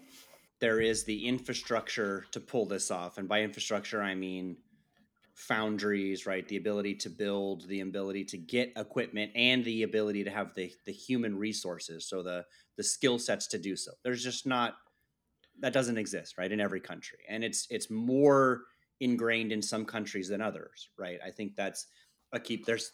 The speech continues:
the, a key part of the, the strengths discussion, right? Who can do this? And so, you know, I was thinking about this when, when some of this commentary I was having with other people last week,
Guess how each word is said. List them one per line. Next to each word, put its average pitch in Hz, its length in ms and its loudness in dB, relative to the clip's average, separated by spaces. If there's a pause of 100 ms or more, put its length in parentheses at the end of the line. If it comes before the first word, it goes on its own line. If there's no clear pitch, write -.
the, 104 180 -4
a 107 60 -2
key - 180 -8
part 110 340 2
of 101 260 0
the, 95 340 -4 (420)
the 110 80 -2
strengths - 580 2
discussion, - 580 -6
right? 90 160 -12
Who 127 140 -4
can - 180 -6
do 95 180 -4
this? - 340 -10
And 120 120 -6
so, 123 380 4 (920)
you 156 80 4
know, 139 60 2
I 131 180 2
was 127 120 2
thinking 156 220 4
about 113 260 4
this 107 280 0
when, 101 360 0 (220)
when 98 420 -4 (120)
some - 160 -2
of 107 80 -2
this 104 260 -2 (100)
commentary 107 480 0
I 98 40 2
was 98 100 -2
having 98 260 -2
with 95 140 -4
other 98 160 -2
people 101 320 -6
last 92 300 -4
week, 117 300 -2